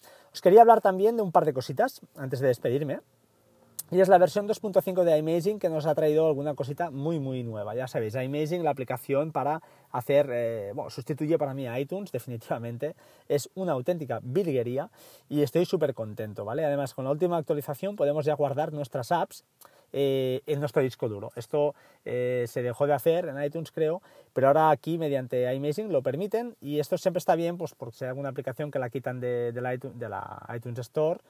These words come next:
de la App Store, disculpad, pues, pues, bueno, la tenemos ahí, la podemos cargar o guardar versiones antiguas que a veces nos interesan, o sea que, por ejemplo, en,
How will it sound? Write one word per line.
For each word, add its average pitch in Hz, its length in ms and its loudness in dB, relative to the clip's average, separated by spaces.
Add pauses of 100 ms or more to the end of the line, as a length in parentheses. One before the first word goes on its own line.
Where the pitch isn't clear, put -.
(220)
de 110 80 -6
la 110 60 0
App 113 100 -2
Store, 131 260 -2
disculpad, 117 460 -8 (140)
pues, 110 320 -8 (100)
pues, - 280 -16
bueno, 117 180 -12
la 131 80 -6
tenemos 113 320 -6
ahí, 123 120 0
la 131 120 2
podemos 117 260 -4
cargar 185 440 6
o 156 100 4
guardar 139 340 8
versiones 127 380 -2
antiguas 156 560 2
que - 60 -4
a - 20 -2
veces 120 220 -6
nos 117 120 -6
interesan, 131 480 2
o 120 60 -6
sea 120 180 -6
que, 117 240 -4 (300)
por 113 120 2
ejemplo, 120 540 0 (320)
en, 120 480 -4